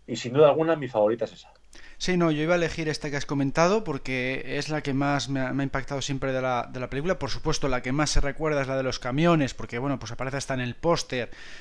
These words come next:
Speaker 2: eh, sale mucho en los trailers y es la que más la distingue, eh, pues de, pues igual de, es una de las que más la distingue, digamos,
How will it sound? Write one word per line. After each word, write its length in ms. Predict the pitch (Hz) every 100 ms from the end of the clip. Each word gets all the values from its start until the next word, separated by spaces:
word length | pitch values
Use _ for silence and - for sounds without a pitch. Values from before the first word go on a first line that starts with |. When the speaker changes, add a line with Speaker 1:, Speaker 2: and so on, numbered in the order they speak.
| -
Speaker 2:
eh, 140 | - 123
sale 260 | - 139
mucho 220 | 143 139 143
en 60 |
los 220 | 131 120 -
trailers 600 | 147 165 143 131 120 -
y 300 | 117 107 110 - - - -
es 200 | 139 131
la 200 | 143 131
que 160 | 131
más 640 | 123 135 143 139 139 127 -
la 160 | 135
distingue, 760 | 127 127 - 170 160 135 120 - - - - -
eh, 880 | 113 117 113 110 110 117 - - -
pues 220 | - 110
de, 520 | 113 107 104 104 104 - 95 -
pues 240 | 107 -
igual 220 | 110 123
de, 400 | 117 113 110 107 - - - - - - - 107 -
es 140 | 117 127
una 80 | 127
de 40 |
las 80 | 123
que 60 | 131
más 100 | 131
la 80 |
distingue, 640 | 127 123 151 135 127 120 117
digamos, 580 | 123 139 135 117 -